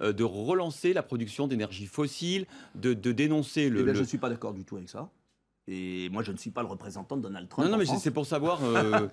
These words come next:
Speaker 2: <laughs>
Speaker 1: en matière
Speaker 2: Euh,
Speaker 1: d'environnement, justement, est-ce
Speaker 2: en
Speaker 1: que,
Speaker 2: matière
Speaker 1: euh,
Speaker 2: d'environnement, je pense au contraire qu'il y a une transition énergétique à effectuer. En revanche, j'aimerais qu'on ne gaspille pas l'argent n'importe comment. Quand je vois la facture d'électricité des Français, où on leur fait payer des panneaux solaires fabriqués en Chine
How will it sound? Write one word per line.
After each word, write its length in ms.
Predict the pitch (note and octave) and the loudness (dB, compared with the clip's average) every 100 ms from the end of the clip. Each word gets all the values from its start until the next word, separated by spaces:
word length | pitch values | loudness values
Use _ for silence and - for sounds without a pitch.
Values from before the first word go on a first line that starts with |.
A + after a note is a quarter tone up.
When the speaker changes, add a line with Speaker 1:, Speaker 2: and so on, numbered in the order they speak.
| - | -8
Speaker 2:
<laughs> 120 | - | -2
Speaker 1:
en 60 | A2+ | 2
matière 260 | B2+ - | 4 6
Speaker 2:
Euh, 20 | C#3 | 8
Speaker 1:
d'environnement, 400 | B2+ A#2 A2+ G#2+ | 8 8 6 2
justement, 420 | C#3 - D#3 G3 | 0 0 0 2
est-ce 140 | D#3 | 2
Speaker 2:
en 40 | C#3+ | 4
Speaker 1:
que, 20 | |
Speaker 2:
matière 240 | E3 E3 | 6 6
Speaker 1:
euh, 40 | B2+ | 4
Speaker 2:
d'environnement, 480 | B2+ C3 B2 B2+ | 4 4 4 4
je 120 | F3 D3 | 4 2
pense 240 | C#3+ B2+ | 2 0
au 60 | B2+ | 0
contraire 360 | B2 - C3 | 0 2 0
qu'il 100 | - | 0
y 20 | |
a 20 | A2 | -2
une 40 | |
transition 440 | - C#3+ B2 B2 | 0 0 0 0
énergétique 580 | A#2 A2+ G#2 G#2+ - A2 | 0 0 -2 -4 -4 -4
à 100 | G2 | -4
effectuer. 560 | F#2+ - F2+ - G#2+ G#3+ _ _ _ _ | -4 -6 -8 -4 -4 -4 _ _ _ _
En 140 | - A#2 | -2 2
revanche, 340 | C3+ B2 F#3+ | 2 4 2
j'aimerais 340 | D3+ B2 B2 D3 | 4 2 2 0
qu'on 140 | B2+ | 0
ne 80 | B2 | 2
gaspille 340 | C3+ - C3+ | 2 0 -2
pas 160 | A#2+ C3+ | 0 0
l'argent 560 | A#2+ A2 G#2 A#2+ D#3+ - _ _ _ _ | 0 -2 -2 -2 -2 -8 _ _ _ _
n'importe 340 | B2+ B2+ C3+ - | -2 0 -2 0
comment. 320 | B2+ A#2 E3 | 2 4 2
Quand 120 | C#3+ | 0
je 120 | B2+ | 0
vois 120 | B2+ C3 | 2 2
la 100 | A#2 | 0
facture 360 | D#3+ D3 D#3+ | -2 -2 -2
d'électricité 600 | C3+ B2+ A#2+ A#2 A#2+ A2+ | 0 -2 -2 -6 -4 -6
des 100 | G#2+ | -6
Français, 500 | G2+ - G2 - G#2 G#2+ _ _ _ _ | -6 -8 -8 -6 -8 -8 _ _ _ _
où 100 | A#2+ | 2
on 0 | |
leur 140 | B2+ A#2+ | 2 2
fait 120 | B2+ | 0
payer 240 | - B2+ | 2 2
des 80 | A#2+ | 2
panneaux 280 | A2+ B2 B2+ | 0 0 0
solaires 280 | - B2 B2 | 0 0 0
fabriqués 380 | A2+ G#2+ A2+ G#2+ | -2 -4 -4 -6
en 80 | |
Chine 400 | A2 - B2+ A2 | -4 0 2 2